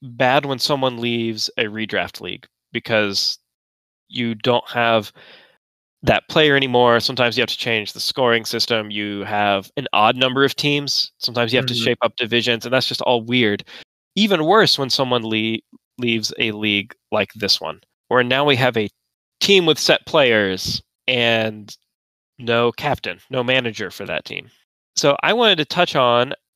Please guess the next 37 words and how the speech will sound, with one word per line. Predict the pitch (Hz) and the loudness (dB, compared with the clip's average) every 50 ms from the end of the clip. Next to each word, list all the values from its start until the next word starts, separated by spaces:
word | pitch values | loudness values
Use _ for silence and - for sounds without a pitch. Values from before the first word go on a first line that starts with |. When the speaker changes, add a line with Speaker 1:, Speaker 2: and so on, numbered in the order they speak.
| - | -16
Speaker 1:
m-, | 143 123 117 127 - _ | -14 -14 -14 -16 -16 _
what | 139 139 139 - - | 0 2 2 2 2
I | 143 202 208 | 2 2 4
hope | 180 220 240 - - | 4 2 2 2 0
is | 170 139 143 | -2 -2 -4
a, | |
gonna | 131 - - 160 143 143 135 | -6 -2 0 0 0 2 0
be | 135 135 131 | 2 2 2
a | 123 | 2
good | 127 131 123 | 2 2 2
way | 123 120 117 | 2 2 0
for | - - 120 | 0 -4 -6
preventing | - - 127 113 104 113 104 - - 92 90 92 | -6 -6 -10 -8 -8 -8 -8 -8 -10 -12 -12 -12
that. | 95 85 - - _ _ _ _ _ _ _ _ _ _ _ _ _ _ _ _ _ - | -12 -14 -14 -14 _ _ _ _ _ _ _ _ _ _ _ _ _ _ _ _ _ 8
Speaker 2:
Gunpoint. | - 151 143 131 123 113 | 8 10 10 8 6 2
Speaker 1:
Because, | 113 - 135 127 - - - _ _ _ _ _ _ _ _ _ _ _ _ _ _ _ _ _ _ _ _ _ _ _ | 2 2 2 0 -2 -8 -20 _ _ _ _ _ _ _ _ _ _ _ _ _ _ _ _ _ _ _ _ _ _ _
what | 139 131 | -6 -6
was | 127 135 | -2 0
that? | 170 190 262 - - _ _ _ _ _ _ - | 0 0 0 -4 -10 _ _ _ _ _ _ 6
Speaker 2:
Gunpoint. | 160 170 170 143 120 98 85 73 - - _ _ _ _ _ | 8 8 8 8 4 -2 -8 -10 -14 -18 _ _ _ _ _
They | - 131 | -4 -4
can't | - - 131 131 - | 0 2 2 2 4
leave | 127 143 139 | 4 4 4
the | 156 165 | 2 2
team. | 165 - - 110 151 127 - _ _ _ _ _ _ _ _ _ - | 0 -2 -2 -2 -4 -6 -8 _ _ _ _ _ _ _ _ _ -2
We | - 123 | 0 2
hold | 131 196 247 - | 4 4 4 4
a | |
Speaker 1:
Oh. | - | 2
Speaker 2:
gun | 143 127 127 123 | 2 2 2 0
to, | 120 - - _ _ _ _ - | -2 -4 -6 _ _ _ _ -4
we | 131 127 | -2 0
hold | 127 131 127 | 2 2 4
a | 151 | 4
gun | 151 135 117 117 | 4 4 4 2
to | - - | -2 -6
them. | - 95 95 120 120 | -6 -6 -6 -6 -8